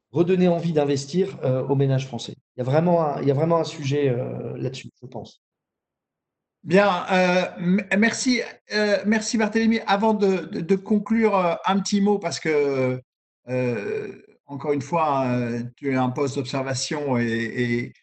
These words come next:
Speaker 2: et, et opérationnel extrêmement important, et donc ta parole est, est, est, est très éclairante. Et est-ce que, bon voilà,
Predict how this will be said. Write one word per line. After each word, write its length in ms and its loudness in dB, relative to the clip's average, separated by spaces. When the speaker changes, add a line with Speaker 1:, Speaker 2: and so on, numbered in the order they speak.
Speaker 2:
et, 240 -2
et 60 6
opérationnel 640 0
extrêmement 580 0
important, 540 -6
et 60 0
donc 220 -4
ta 120 -4
parole 320 0
est, 100 -2
est, 380 -2
est, 180 -6
est 80 -10
très 260 -2
éclairante. 520 -2
Et 80 -8
est-ce 200 -2
que, 80 0
bon 120 -4
voilà, 320 0